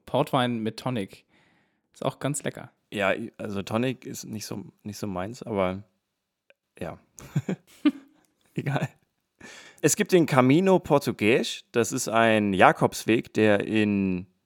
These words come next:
Speaker 2: Portugal anfängt und dann auch nach Santiago de Compostela führt, der auch sehr, sehr schön sein soll. Den kann man übrigens innerhalb von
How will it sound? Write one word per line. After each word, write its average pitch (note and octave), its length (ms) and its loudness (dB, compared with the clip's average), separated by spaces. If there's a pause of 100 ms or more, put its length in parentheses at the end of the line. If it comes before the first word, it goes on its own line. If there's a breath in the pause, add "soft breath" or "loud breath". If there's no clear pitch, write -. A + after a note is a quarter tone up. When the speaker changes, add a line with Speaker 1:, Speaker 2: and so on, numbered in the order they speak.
(220)
Speaker 2:
Portugal G#2+ 400 0
anfängt B2 420 -2
und G#2+ 120 -2
dann G#2 140 2
auch G#2+ 140 -2
nach G#2 140 -6
Santiago G#2 380 -4
de F#2+ 100 -4
Compostela F#2+ 580 -6
führt, - 300 -8 (540 loud breath)
der G2 120 6
auch G2+ 120 4
sehr, A2 160 2
sehr G2+ 140 2
schön B2 260 0
sein F2+ 240 -2
soll. G2+ 260 -2 (360 soft breath)
Den G#2 80 -4
kann A#2+ 140 0
man D3 100 2
übrigens C3+ 400 0
innerhalb A#2+ 280 -2
von A2 400 -2